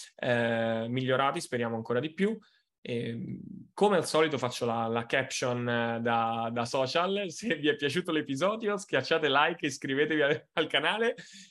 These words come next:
condividete con i vostri amici, ci trovate, ma soprattutto le recensioni.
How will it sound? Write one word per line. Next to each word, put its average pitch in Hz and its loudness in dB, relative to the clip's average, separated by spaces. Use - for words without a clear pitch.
condividete 185 2
con 151 -2
i 139 -4
vostri 135 -4
amici, 190 -2
ci - -6
trovate, 131 2
ma 135 0
soprattutto 202 -2
le 156 4
recensioni. 131 -2